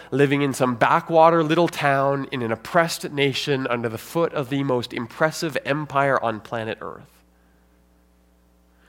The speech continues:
And God comes to her and says, "Here's our plan. We want to fix it all. And we want to absorb all the pain in the world, and we want to enter into history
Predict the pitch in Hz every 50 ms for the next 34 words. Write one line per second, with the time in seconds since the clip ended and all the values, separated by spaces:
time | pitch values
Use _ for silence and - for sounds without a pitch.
0 | _ _ 151 143 127 156 156 165 160 - 180 170 156 - 156 143 - 190 180 160
1 | 143 135 127 117 - 135 127 117 - - 160 156 143 143 131 - 135 127 110 98
2 | 95 90 90 - - _ _ _ _ _ _ _ _ _ _ _ _ _ _ _
3 | _ _ _ _ _ _ _ _ _ _ _ _ _ _ _ _ - 147 170 196
4 | 185 160 - - - 220 - - - 180 151 139 123 113 101 87 - - - -
5 | - - _ _ _ _ _ _ _ _ _ _ _ _ _ _ _ _ _ _
6 | _ _ _ _ _ _ _ _ _ _ _ - 160 180 196 190 175 165 151 123
7 | 160 196 180 143 - - - - - - 220 226 233 233 240 233 214 190 185 -
8 | - 208 202 196 196 196 185 180 160 151 143 143 170 185 175 165 156 151 139 143
9 | 156 180 180 180 175 165 - - 180 190 175 175 185 185 190 175 175 165 147 135
10 | - - - 180 - - - - 143 135